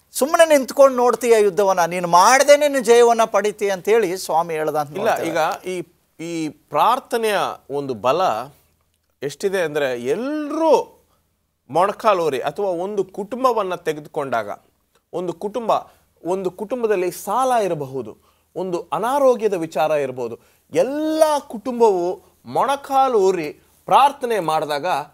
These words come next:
Speaker 2: ಖಂಡಿತವಾಗ್ಲೂ ಆ ಒಂದು ಉತ್ತರ ದೇವರು ತಟ್ಟನೆ ಕೊಡ್ತಾನೆ ಅಂತ ನಾವು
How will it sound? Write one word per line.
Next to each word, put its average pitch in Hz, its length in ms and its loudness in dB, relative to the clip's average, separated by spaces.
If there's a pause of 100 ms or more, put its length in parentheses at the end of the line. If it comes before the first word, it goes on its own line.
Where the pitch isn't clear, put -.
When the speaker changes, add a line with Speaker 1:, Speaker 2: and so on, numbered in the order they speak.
(180)
Speaker 2:
ಖಂಡಿತವಾಗ್ಲೂ 254 1040 0 (340)
ಆ 175 240 6
ಒಂದು 170 280 -2
ಉತ್ತರ 269 340 0 (200)
ದೇವರು 247 380 4
ತಟ್ಟನೆ 311 580 -2
ಕೊಡ್ತಾನೆ 220 500 -4
ಅಂತ 185 180 -2
ನಾವು 170 420 -4